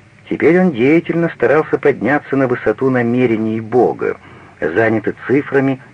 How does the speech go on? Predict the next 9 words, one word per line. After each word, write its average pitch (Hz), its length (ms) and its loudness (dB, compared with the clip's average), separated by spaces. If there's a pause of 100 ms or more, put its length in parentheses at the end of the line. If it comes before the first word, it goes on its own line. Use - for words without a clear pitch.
инвентарём, 135 880 0 (340)
товарами, 120 640 2
деловыми 107 600 2 (240)
частностями, 87 840 -6 (400)
а 190 140 0
кроме 185 320 4
того, 151 340 4
вовлечённый 160 800 2
в - 60 -14